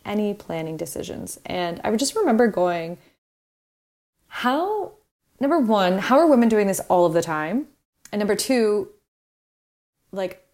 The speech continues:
this feels like a massive deal to me." <laughs> And yet I feel like nobody's fucking talking about it. And then that was making me feel so ashamed, 'cause I was like, "Well, I should probably get my shit figured out,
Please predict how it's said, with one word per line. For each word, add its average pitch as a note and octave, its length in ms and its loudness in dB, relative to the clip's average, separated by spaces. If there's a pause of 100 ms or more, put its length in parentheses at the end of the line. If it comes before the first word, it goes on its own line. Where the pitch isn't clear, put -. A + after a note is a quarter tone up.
(100)
this G#3 400 2
feels B3 220 4
like G#3+ 160 2
a F#3+ 60 4
massive F#3 800 4
deal F3 300 6
to D4+ 120 2
me." F#4 340 2
<laughs> C#4+ 40 2 (840)
And B3+ 140 4
yet C4 140 2
I B3+ 80 2
feel C4+ 100 4
like C4+ 140 4
nobody's A3 400 4
fucking F#3+ 260 -2
talking E3+ 340 -2
about - 200 -4
it. - 200 -10 (220)
And A3 140 4
then B3+ 140 4
that D#4 200 2
was D#4 140 4
making C#4 240 4
me B3+ 100 4
feel A#3+ 460 2
so G#3 340 4
ashamed, C#4+ 500 4
'cause G#3 120 0
I F#3 40 6
was F#3 80 4
like, F3+ 140 4
"Well, F#3 100 4
I F3 120 4
should - 180 -6
probably G3+ 560 2
get A#3+ 140 2
my G#3+ 100 2
shit - 320 0
figured F#3 240 0
out, F3+ 260 -2